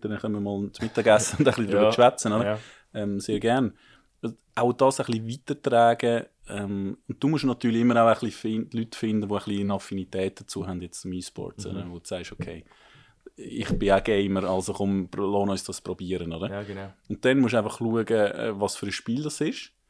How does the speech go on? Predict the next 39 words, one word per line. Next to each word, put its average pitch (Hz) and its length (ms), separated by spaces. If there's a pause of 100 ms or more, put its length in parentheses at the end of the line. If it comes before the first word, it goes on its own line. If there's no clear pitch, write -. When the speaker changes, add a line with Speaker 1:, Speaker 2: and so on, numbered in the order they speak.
Speaker 2:
Ja. - 60 (200)
Speaker 1:
Ähm, 101 580
Swisscom 123 380
hat 104 80
sich - 140
lange 107 300
dagegen 98 300
gewehrt, - 460
Counter-Strike 123 720
zu - 160
haben. 139 140 (280)
Speaker 2:
Ja. 95 240
Speaker 1:
Das - 180
Gewaltthema 107 520
Speaker 2:
Aus - 80
Gewalt, 127 420
Speaker 1:
wieder, 127 120
Speaker 2:
ja, 113 100
Speaker 1:
genau. 110 320
Speaker 2:
genau, - 160
ja. 110 60 (520)
Speaker 1:
Ähm, 104 260
haben 113 160
sie - 120
jetzt - 100
aber 101 220
auch 113 60
im 120 100
Sortiment, 110 640
also 101 180
im 101 60
Sortiment 101 540
Speaker 2:
Im, 92 100
Speaker 1:
bei, 117 100
Speaker 2:
im 101 120
Speaker 1:
im 104 140
Hero 143 280
League, 143 220
Speaker 2:
Ja, 208 60